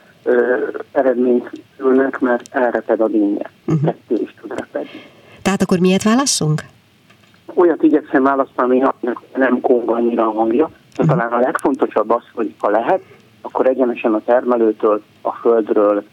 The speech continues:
Speaker 1: ö, behozott dinnye, hiszen az a legfrissebb.
Speaker 2: Az is
Speaker 1: Ez
Speaker 2: fontos,
Speaker 1: biztos.
Speaker 2: tehát, hogy friss legyen.
Speaker 1: Igen,
Speaker 2: Mhm.
Speaker 1: nagyon-nagyon friss. Igen,
Speaker 2: Én
Speaker 1: nagyon
Speaker 2: tudom,
Speaker 1: friss.
Speaker 2: hogy ez egy művészet, és hogy nyilván ez, ráadásul rádióban vagyunk, és képet nem is tudunk mutatni,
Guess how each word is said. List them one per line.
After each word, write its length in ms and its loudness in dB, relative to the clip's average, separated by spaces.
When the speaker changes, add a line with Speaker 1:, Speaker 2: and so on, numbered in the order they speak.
Speaker 1:
ö, 260 2
behozott 480 0
dinnye, 220 2
hiszen 300 -4
az 120 0
a 40 2
legfrissebb. 760 -2
Speaker 2:
Az 120 0
is 80 -2
Speaker 1:
Ez 60 -4
Speaker 2:
fontos, 200 0
Speaker 1:
biztos. 200 -2
Speaker 2:
tehát, 160 -2
hogy 100 -4
friss 260 -2
legyen. 220 2
Speaker 1:
Igen, 120 2
Speaker 2:
Mhm. 100 2
Speaker 1:
nagyon-nagyon 600 -2
friss. 240 -14
Igen, 300 -4
Speaker 2:
Én 100 -4
Speaker 1:
nagyon 160 -2
Speaker 2:
tudom, 260 -2
Speaker 1:
friss. 80 2
Speaker 2:
hogy 60 2
ez 100 2
egy 100 2
művészet, 520 2
és 160 0
hogy 120 0
nyilván 300 2
ez, 420 -2
ráadásul 340 -2
rádióban 500 -2
vagyunk, 280 -2
és 100 -2
képet 340 -4
nem 140 0
is 120 -2
tudunk 280 -2
mutatni, 360 -2